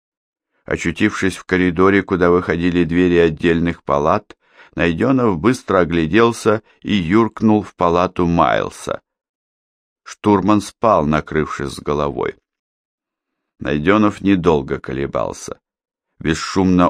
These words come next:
отпер лежавший на стуле чемодан — и приподнял крышку. Чемодан оказался пустым.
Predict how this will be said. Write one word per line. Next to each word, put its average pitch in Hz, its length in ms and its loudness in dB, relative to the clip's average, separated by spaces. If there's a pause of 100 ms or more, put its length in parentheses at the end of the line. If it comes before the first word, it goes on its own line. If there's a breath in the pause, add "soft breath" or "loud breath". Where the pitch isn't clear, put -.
отпер 87 520 0 (220 loud breath)
лежавший 85 540 0
на 85 160 0
стуле 85 400 -4
чемодан — 82 680 -2 (300)
и 110 140 -2
приподнял 90 720 0
крышку. - 600 -10 (1160)
Чемодан 71 520 -2
оказался 82 640 -4
пустым. - 640 -12